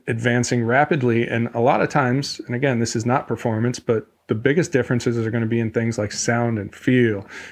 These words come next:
and the industrial design and, and the ability to just make it look really good in a high quality paint. But at the same time, as I said, you know, the, the smaller brands,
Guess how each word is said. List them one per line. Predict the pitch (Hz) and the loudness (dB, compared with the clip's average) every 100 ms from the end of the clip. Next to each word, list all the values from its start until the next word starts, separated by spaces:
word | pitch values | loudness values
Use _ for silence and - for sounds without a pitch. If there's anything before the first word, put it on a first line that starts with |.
| - 123 | -8 0
and | 127 | 2
the | 120 | 4
industrial | 117 123 117 - 117 | 2 2 0 2 0
design | 107 104 117 110 117 110 | 0 -4 -2 0 2 0
and, | 104 | -4
and | 117 | -2
the | 113 | 0
ability | 113 123 123 117 | 2 2 2 2
to | - | -2
just | - 123 | -6 -2
make | 120 127 120 | 2 2 0
it | 120 | -6
look | 127 117 117 | -4 -4 -2
really | 117 131 120 | 2 2 2
good | 117 120 113 | 2 2 0
in | 107 | -2
a | 110 | -4
high | 131 123 | -2 -2
quality | - 123 120 110 | 0 0 0 -2
paint. | 110 143 131 - _ | -4 -2 -2 -4 _
But | 208 247 175 - _ | 0 0 -2 -10 _
at | _ - | _ -10
the | - | -2
same | 180 185 | 0 2
time, | 196 233 | 2 2
as | 135 143 | 0 2
I | 156 | 0
said, | - 359 170 - - - - - - _ - | 0 -2 -4 -10 -20 -20 -20 -20 -20 _ -2
you | 123 | 0
know, | 135 139 | 2 2
the, | 127 123 | 0 0
the | - | -2
smaller | 117 - 123 143 147 | -2 0 4 4 2
brands, | 135 165 175 151 - | 2 2 2 -2 -6